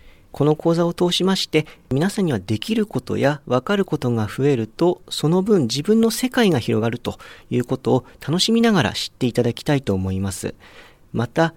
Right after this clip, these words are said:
このイベントで知ったことや経験が今後の生活の中で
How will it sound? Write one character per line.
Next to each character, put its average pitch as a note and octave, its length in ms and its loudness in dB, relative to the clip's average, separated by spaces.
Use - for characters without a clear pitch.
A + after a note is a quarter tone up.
こ D#3+ 160 0
の G#3+ 100 6
イ A3 60 4
ベ A3 100 4
ン G#3+ 80 2
ト G#3+ 100 -2
で G#3 120 0
知 - 140 -6
っ - 40 -20
た G3+ 80 -2
こ G3+ 140 -6
と G3+ 100 0
や B2+ 140 2
経 C#3+ 240 -2
験 C3 260 -4
が D#3 300 -2
今 A3 240 2
後 A3 100 2
の G#3 120 2
生 G3+ 200 -2
活 G3 240 -2
の F#3+ 80 2
中 G3 240 0
で - 160 -2